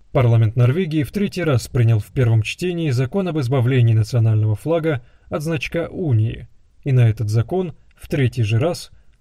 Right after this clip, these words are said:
было наложено королём Оскаром вторым вето. Тем не менее, согласно норвежской конституции, закон, принятый парламентом трижды,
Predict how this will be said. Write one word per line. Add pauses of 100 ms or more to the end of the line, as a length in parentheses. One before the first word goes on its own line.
было
наложено
королём
Оскаром
вторым (260)
вето. (500)
Тем
не
менее,
согласно
норвежской
конституции, (240)
закон,
принятый
парламентом
трижды,